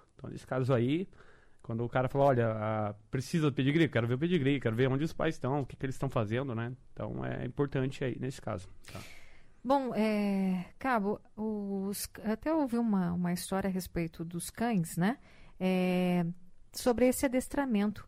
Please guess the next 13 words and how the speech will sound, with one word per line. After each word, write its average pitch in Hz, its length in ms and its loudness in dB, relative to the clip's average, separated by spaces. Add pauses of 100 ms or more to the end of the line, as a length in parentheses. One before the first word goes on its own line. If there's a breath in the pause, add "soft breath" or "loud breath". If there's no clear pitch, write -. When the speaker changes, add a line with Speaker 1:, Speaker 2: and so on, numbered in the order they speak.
Speaker 2:
que 233 120 -2
é, 226 160 0
ele 262 180 4
é 302 60 4
diferente 359 560 2
do 247 100 2
Corpo 220 300 2
de 190 80 -4
Bombeiros, 170 560 -2
o - 20 -4
adestramento 175 580 -6
dos 170 160 -14
cães. 180 520 -8